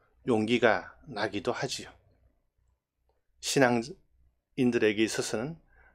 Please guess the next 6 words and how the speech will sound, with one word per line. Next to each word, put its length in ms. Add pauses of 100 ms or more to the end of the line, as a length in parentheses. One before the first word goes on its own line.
아마도 560 (300)
그 200
고향이 640 (440)
주님이시고 960
또 80
주님의 500